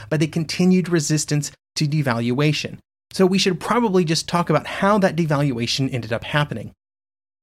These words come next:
Devaluation had been a hot-button topic in French politics for all of the years after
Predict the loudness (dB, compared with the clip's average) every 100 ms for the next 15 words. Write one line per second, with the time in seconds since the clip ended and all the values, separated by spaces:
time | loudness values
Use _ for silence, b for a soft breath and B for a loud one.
0 | _ -4 0 2 2 2 2 0 0 -2
1 | -2 -2 -2 -2 -2 -4 -4 -2 -2 -2
2 | -4 -6 -6 -8 -2 0 0 0 -2 -2
3 | -4 -2 -4 -6 -8 -6 -6 0 2 2
4 | 2 2 0 0 2 2 -2 -4 -6 -4
5 | -4